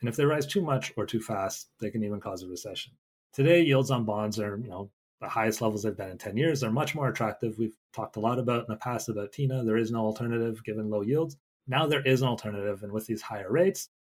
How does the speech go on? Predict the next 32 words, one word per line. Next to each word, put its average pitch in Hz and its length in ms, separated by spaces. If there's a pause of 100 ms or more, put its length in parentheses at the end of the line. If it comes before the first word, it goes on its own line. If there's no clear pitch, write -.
and 135 300
rising 123 560
concerns 120 360
over 110 160
recession, 127 680 (340)
which 110 320
is 110 140
typically 139 460
a 110 60
good 107 140
environment 110 460
for 110 100
bond 101 220
returns, 104 320
investors 135 400
are 127 40
starting 127 400
to 113 360
look 127 260
back 117 240
at 110 120
bonds 110 280
as 101 140
more 104 180
of 98 80
a 101 60
defensive 107 420
asset 110 280
again. 92 180 (380)
So 139 140
the 127 60
market 143 460